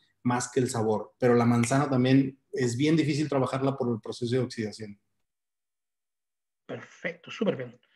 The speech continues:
Speaker 2: Ahora, <clears throat> hablando de hierba, hablando de, eh, frutas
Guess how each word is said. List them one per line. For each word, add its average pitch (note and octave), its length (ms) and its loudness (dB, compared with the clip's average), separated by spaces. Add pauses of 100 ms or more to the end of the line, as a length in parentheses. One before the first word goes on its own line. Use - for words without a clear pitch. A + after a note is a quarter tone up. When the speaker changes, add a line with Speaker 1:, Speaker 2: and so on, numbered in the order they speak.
(440)
Speaker 2:
Ahora, F3 540 4
<clears throat> - 1400 4
hablando G3+ 400 4
de F3+ 140 4
hierba, G3 500 4
hablando F3+ 360 2
de, E3 640 2
eh, C#3 140 -4
frutas F3 680 0